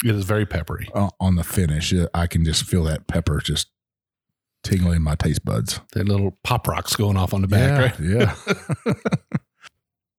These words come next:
Speaker 2: That's not a bad thing, you know. It's, that's, that's a good thing.
Speaker 1: I like this one a lot better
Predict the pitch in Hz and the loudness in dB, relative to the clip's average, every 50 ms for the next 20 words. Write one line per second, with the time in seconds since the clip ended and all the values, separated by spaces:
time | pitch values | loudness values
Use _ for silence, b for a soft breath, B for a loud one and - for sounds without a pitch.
0 | _ _ _ _ - 110 117 - 151 117 101 95 80 82 80 78 80 78 73 73 | _ _ _ _ -2 0 0 2 2 2 2 0 0 0 0 0 0 0 0 0
1 | 76 76 76 82 82 80 82 90 92 90 - - - - 95 95 - - - - | 0 0 0 0 0 0 0 0 0 0 -2 -4 -2 0 0 0 0 0 -2 -2
2 | - - 90 92 - 80 - - 67 67 67 76 71 73 80 85 - - _ _ | -2 -2 0 0 0 -2 -2 -4 -4 -2 -2 -2 -2 0 -2 -2 -4 -6 _ _
3 | _ B B B B B B B B B _ _ _ - 113 117 120 120 - 127 | _ B B B B B B B B B _ _ _ -2 0 0 0 0 0 -2
4 | 120 - 117 107 101 98 101 107 - 107 92 87 87 85 80 | 0 0 0 2 2 2 0 0 0 0 0 0 0 -2 -4